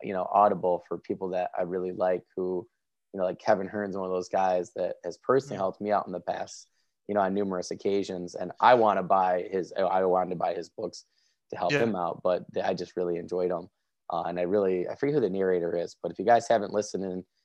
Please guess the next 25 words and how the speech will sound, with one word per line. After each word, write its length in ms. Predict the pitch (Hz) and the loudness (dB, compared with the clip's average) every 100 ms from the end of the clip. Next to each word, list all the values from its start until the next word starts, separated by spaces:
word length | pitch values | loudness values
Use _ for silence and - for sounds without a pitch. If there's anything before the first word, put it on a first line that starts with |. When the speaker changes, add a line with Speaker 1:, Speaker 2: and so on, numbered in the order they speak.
| _ - | _ -4
Speaker 1:
to 360 | 92 92 90 - | -2 0 0 8
or 240 | 123 139 | 8 10
read 280 | 127 123 110 | 8 8 6
or 180 | - 104 | 4 4
listened 280 | 104 - 95 | 4 0 -6
to 80 | - | -6
the 100 | 90 | -4
Iron 180 | 101 95 | -4 -4
Druid 240 | 90 92 90 | -2 -2 0
Chronicles, 540 | 92 90 - 87 - _ _ _ _ | -2 -2 -4 -4 -6 _ _ _ _
highly 400 | - 135 139 123 | 4 6 8 8
recommended 460 | 110 104 95 90 87 | 6 4 -4 -4 -4
by 100 | 85 | -2
Kevin 260 | 95 85 | -2 -4
Hearn. 280 | 87 90 85 90 | -6 -8 -4 -2
But 200 | 90 - _ _ _ - | -2 -2 _ _ _ 6
I, 260 | 107 104 - _ | 6 6 0 _
like, 220 | 107 104 | 4 4
Kevin's 400 | - 135 131 101 95 - - | 4 4 4 -2 -6 -10 0
writing's 420 | 107 110 107 92 | 4 4 4 -2
amazing. 420 | 90 92 92 90 | -4 -4 -4 -4
It's 160 | 90 - | -8 -4
one 120 | 98 95 | -2 0
of 40 | |
my 360 | 92 92 90 | -2 0 -2